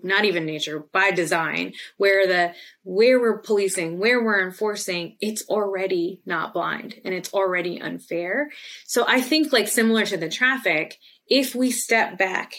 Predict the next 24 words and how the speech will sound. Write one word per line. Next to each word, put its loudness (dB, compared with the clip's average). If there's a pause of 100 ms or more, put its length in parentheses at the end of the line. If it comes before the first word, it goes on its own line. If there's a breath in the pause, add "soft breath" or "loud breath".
and 0
we -2
re-examine 0
how 2
we're 4
doing 0
things -6
to -4
begin -2
with, -8 (460 loud breath)
you 2
might 0
be 0
surprised 0
of -2
how 0
much 2
of -14
the -4
problem -2
we -6
solve -4
just -6
by -2